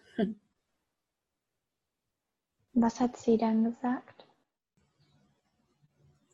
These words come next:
Speaker 1: Ich weiß nicht mehr genau, was sie gesagt hat, aber ich weiß, dass sie erleichtert war. Ähm, dass sie schon auch Schuld dafür spürt. Aber dass sie auch zu mir gesagt hat, so, wenn wir,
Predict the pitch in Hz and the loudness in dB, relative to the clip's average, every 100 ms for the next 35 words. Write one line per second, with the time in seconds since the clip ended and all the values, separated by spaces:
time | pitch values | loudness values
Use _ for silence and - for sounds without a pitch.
0 | _ _ - 208 214 208 208 233 226 208 | _ _ -2 6 12 12 10 8 8 10
1 | 208 196 185 190 - 208 208 202 202 - | 10 10 10 8 6 2 6 6 6 4
2 | 226 220 - 208 196 196 - 202 202 196 | 2 2 2 4 4 4 8 6 8 2
3 | - 202 196 190 196 220 - 220 233 254 | 6 6 8 8 6 0 4 6 6 0
4 | - _ _ _ _ _ _ - - 208 | -10 _ _ _ _ _ _ -12 -6 -2
5 | 202 196 202 202 - _ _ _ _ _ | 0 0 0 -4 -12 _ _ _ _ _
6 | _ _ _ _ _ _ _ _ 202 196 | _ _ _ _ _ _ _ _ 6 6
7 | 214 220 220 208 196 - 214 220 220 220 | 6 8 10 8 6 6 8 8 10 8
8 | 220 226 220 - 233 254 269 - - _ | 8 4 4 0 6 8 6 -2 -16 _
9 | _ _ _ _ _ _ _ _ _ _ | _ _ _ _ _ _ _ _ _ _
10 | _ _ _ _ _ - 202 202 202 202 | _ _ _ _ _ 2 6 8 8 6
11 | - 220 190 196 - 220 214 208 202 202 | 6 10 10 10 4 2 6 6 8 8
12 | 202 202 220 202 202 208 190 196 202 196 | 8 4 4 4 4 0 4 4 4 4
13 | 202 202 202 | 4 4 2